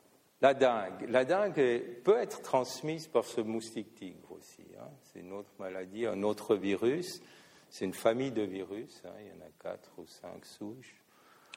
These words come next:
Euh, il est transmis essentiellement par Aedes aegypti, hein, donc, euh, aussi la femelle. Euh, c'est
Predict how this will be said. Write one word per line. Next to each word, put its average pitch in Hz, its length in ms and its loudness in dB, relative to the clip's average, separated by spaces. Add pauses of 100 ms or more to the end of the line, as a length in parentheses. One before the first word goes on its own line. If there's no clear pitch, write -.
(260)
Euh, 117 380 6 (260)
il 131 140 6
est 131 140 6
transmis 147 440 4
essentiellement 143 880 4
par 123 400 4
Aedes 127 360 4 (100)
aegypti, 113 760 -4
hein, 120 140 -8
donc, 107 300 -6
euh, 90 240 -4 (540)
aussi 113 300 -4
la 139 160 0
femelle. 123 520 -6 (1040)
Euh, 117 520 6 (600)
c'est 147 580 4